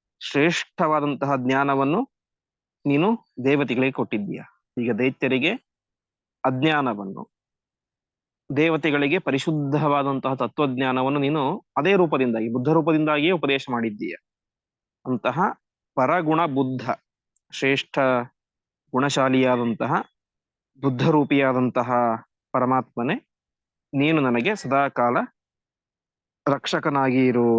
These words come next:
ಎಂಬುದಾಗಿ ಹೇಳ್ತಾ ಇದ್ದಾರೆ. ಹೀಗೆ ಆ ಬುದ್ಧ ರೂಪಿಯಾದಂತಹ ಪರಮಾತ್ಮನ ಚಿಂತನೆಯನ್ನು ಮಾಡಿ, ಕೊನೆಯ ಅವತಾರ, ದಶಾವತಾರಗಳಲ್ಲಿ ಕಲ್ಕಿ ಅವತಾರ,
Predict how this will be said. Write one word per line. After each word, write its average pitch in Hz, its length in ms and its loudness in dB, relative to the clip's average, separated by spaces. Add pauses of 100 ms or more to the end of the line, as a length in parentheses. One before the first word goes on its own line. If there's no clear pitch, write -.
(300)
ಎಂಬುದಾಗಿ 117 500 0 (1300)
ಹೇಳ್ತಾ 127 260 0
ಇದ್ದಾರೆ. 120 340 -2 (2500)
ಹೀಗೆ 139 200 0 (420)
ಆ 135 120 0
ಬುದ್ಧ 123 220 -2
ರೂಪಿಯಾದಂತಹ 127 720 0
ಪರಮಾತ್ಮನ 120 600 -2 (480)
ಚಿಂತನೆಯನ್ನು 120 540 -2
ಮಾಡಿ, 117 240 -4 (800)
ಕೊನೆಯ 147 340 2 (340)
ಅವತಾರ, 123 280 0 (120)
ದಶಾವತಾರಗಳಲ್ಲಿ 120 840 0 (240)
ಕಲ್ಕಿ 175 360 0
ಅವತಾರ, 117 420 0